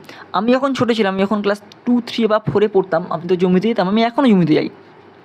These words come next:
তো কী হয়, তখন জমিতে দেখতাম ছোট ছোট চিংড়ি মাছ প্রচুর পরিমাণে কিন্তু হতো আমাদের এখানে। আমি যখন ওই জমির, উম, আহ, উম, যে আটন আছে, আটন কেটে ওখানে যখন মুগরি বসাতাম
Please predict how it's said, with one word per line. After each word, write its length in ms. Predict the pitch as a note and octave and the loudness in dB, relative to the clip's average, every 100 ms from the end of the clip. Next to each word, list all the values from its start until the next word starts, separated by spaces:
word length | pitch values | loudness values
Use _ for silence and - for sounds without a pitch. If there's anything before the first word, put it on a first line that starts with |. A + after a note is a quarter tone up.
| - - E3+ | -20 -16 -6
তো 60 | F#3 | 0
কী 180 | B3 | 2
হয়, 160 | G#3+ G3+ - - - - - | 2 0 -8 -18 -20 -14 -6
তখন 400 | G3+ C4+ B3+ D#4 - - - - | -4 -2 -2 -4 -12 -20 -12 -4
জমিতে 260 | F3 A#3+ B3+ | 0 0 0
দেখতাম 260 | - A3+ | 0 -4
ছোট 140 | B3 A3+ | -6 -4
ছোট 140 | B3 | -4
চিংড়ি 360 | - D4+ D4+ F3 | 0 2 4 2
মাছ 280 | C#3 - - - - - | -2 -8 -16 -20 -20 -12
প্রচুর 240 | A3+ C#4 B3+ | -6 -4 0
পরিমাণে 320 | B3+ A3 G#3+ | 0 2 0
কিন্তু 320 | G#3 G#3+ G#4 - - - | 0 2 0 -2 -20 -20
হতো 280 | - B3+ G#3+ | -4 -2 -2
আমাদের 260 | E3+ D3+ D3+ | -2 0 0
এখানে। 280 | D3 C#3+ C3 - - - | 0 -4 -6 -12 -20 -6
আমি 520 | D#3+ E3 F3 E3+ E3 | -2 2 2 0 -2
যখন 380 | D#3 D#3 F3+ F3 | -2 0 0 2
ওই 180 | E3 E3 | 2 0
জমির, 380 | D#3 E3 E3+ D#3+ - - | 0 2 2 0 -10 -8
উম, 300 | D#3 D#3 D3 | -2 0 0
আহ, 220 | D3 D3 D3 C#3 - | -2 -2 -4 -8 -10
উম, 180 | D#3 D#3 | -8 -6
যে 260 | D3+ D#3 D3+ - | 0 2 2 0
আটন 280 | D#3+ A#3 G3 | -2 0 -2
আছে, 200 | D#3+ - | -2 -4
আটন 280 | D#3 E3+ | -2 -2
কেটে 340 | E3+ G#3+ A3+ C#4+ - - - | 0 0 0 -2 -6 -8 -2
ওখানে 240 | F3+ G3 | 0 0
যখন 180 | F#3+ G#3 | -2 0
মুগরি 400 | G3 F#3+ G3+ A3+ | 2 2 4 4
বসাতাম 520 | F#3 E3 D#3+ D3 | 2 -2 -4 -4